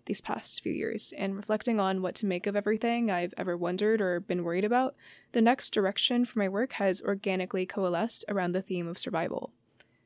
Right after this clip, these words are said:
Pursuing survival means something different to everyone,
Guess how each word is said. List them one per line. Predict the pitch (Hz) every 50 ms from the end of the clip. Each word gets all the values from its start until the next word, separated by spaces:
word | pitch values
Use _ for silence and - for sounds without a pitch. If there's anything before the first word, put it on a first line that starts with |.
| _ _
Pursuing | - 254 233 - - 294 302 330 311 -
survival | - 214 196 190 180 175 175 170 170 180
means | 170 175 180 180 180 190 - - -
something | - - 226 226 - 214 202
different | - 208 226 - 190 160 - -
to | - - -
everyone, | 202 220 196 - - - - 226